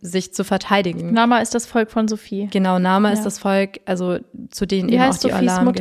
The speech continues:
Speaker 1: gehört.
Speaker 2: Weiß, wissen wir nicht.
Speaker 1: Weiß man nicht.
Speaker 2: Schade.
Speaker 1: Ja, ist schade, ne? Ähm, genau, und zu den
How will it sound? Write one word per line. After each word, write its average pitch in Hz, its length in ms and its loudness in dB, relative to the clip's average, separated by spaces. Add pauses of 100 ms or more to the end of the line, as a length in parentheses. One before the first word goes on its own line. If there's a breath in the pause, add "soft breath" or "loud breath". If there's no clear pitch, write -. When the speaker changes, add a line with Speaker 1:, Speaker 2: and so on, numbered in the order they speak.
(100)
Speaker 1:
gehört. 214 80 -2
Speaker 2:
Weiß, 220 160 -4
wissen 220 180 -8
wir 214 60 -2
nicht. 214 160 -4
Speaker 1:
Weiß 196 220 -6
man 190 160 -4
nicht. 190 360 -10
Speaker 2:
Schade. 226 380 -10 (140)
Speaker 1:
Ja, 190 200 -4
ist - 120 -12
schade, 190 300 -6
ne? 185 280 -6 (680 loud breath)
Ähm, 196 520 2
genau, 185 260 2
und - 360 -6
zu - 140 0
den 202 160 0